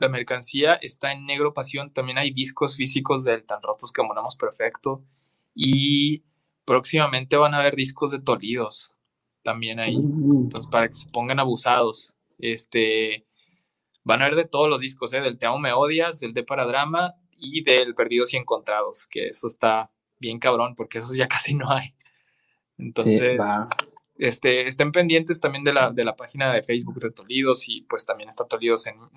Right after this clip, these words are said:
Speaker 1: en Instagram, que es Tolidos guion bajo M X, y yo estoy como Luis Cortés Cervantes y, pues, si grabaron esto, pues, ahí me taguean en sus historias y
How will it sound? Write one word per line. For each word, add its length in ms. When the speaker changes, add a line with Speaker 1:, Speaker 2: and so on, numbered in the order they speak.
Speaker 1:
en 240
Instagram, 580
que 180
es 340
Tolidos 420
guion 160
bajo 260
M 220
X, 420
y 200
yo 100
estoy 260
como 300
Luis 240
Cortés 520
Cervantes 760
y, 380
pues, 400
si 260
grabaron 380
esto, 320
pues, 160
ahí 80
me 120
taguean 280
en 100
sus 200
historias 580
y 160